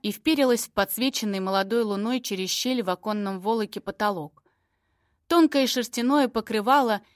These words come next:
неприятно льнуло к коже. После рук Хальфдана любое другое прикосновение казалось почти мучительным. А от воспоминаний предательски трепетало что-то в груди. Гнать их, гнать подальше. Зачем себя истязать попусту?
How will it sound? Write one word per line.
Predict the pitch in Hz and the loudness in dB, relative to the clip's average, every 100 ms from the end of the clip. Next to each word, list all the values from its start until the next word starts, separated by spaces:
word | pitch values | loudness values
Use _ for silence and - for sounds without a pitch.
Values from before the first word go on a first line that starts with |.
| _ | _
неприятно | 240 233 269 254 311 294 269 | -2 0 2 4 2 4 2
льнуло | 214 202 226 254 | 2 0 0 0
к | 247 | -2
коже. | - 208 190 196 190 _ _ _ _ _ _ | -4 -2 -2 -6 -12 _ _ _ _ _ _
После | 220 220 220 | -2 2 2
рук | 220 - | 0 0
Хальфдана | 220 208 202 233 220 | -2 0 0 0 0
любое | 190 196 233 269 | -2 -4 0 0
другое | 208 208 208 262 | 0 -2 0 0
прикосновение | 240 208 214 - 202 214 262 226 208 | 0 -4 -4 -2 -2 0 0 0 0
казалось | 208 208 240 226 | 0 2 0 -2
почти | - 220 - 240 | -4 -6 -6 -4
мучительным. | 233 226 254 247 170 160 175 _ _ _ _ _ _ | -4 -2 -6 -6 -8 -10 -12 _ _ _ _ _ _
А | 214 220 | 6 6
от | 214 | 4
воспоминаний | 220 - 233 226 240 294 233 202 | -2 0 0 2 2 2 2 0
предательски | 196 190 214 247 214 - 208 | -2 0 0 0 -4 -8 -8
трепетало | 196 196 202 226 226 220 | -6 -6 -4 -2 0 -2
что-то | - 208 208 | -4 -6 -6
в | 208 | -6
груди. | 220 214 175 165 - _ _ _ _ | -6 -6 -8 -10 -14 _ _ _ _
Гнать | 220 240 254 202 165 - | -2 2 4 4 0 -12
их, | - _ _ _ | -20 _ _ _
гнать | 214 226 277 254 | -2 4 4 4
подальше. | 233 214 277 285 - 185 175 _ _ _ _ - | 0 4 4 2 -2 -6 -10 _ _ _ _ -2
Зачем | 220 269 339 302 | 2 2 4 2
себя | - 185 185 | 2 -2 -4
истязать | 185 - 233 240 196 | -4 -6 0 0 0
попусту? | - 233 185 - - | -2 -2 -4 -12 -16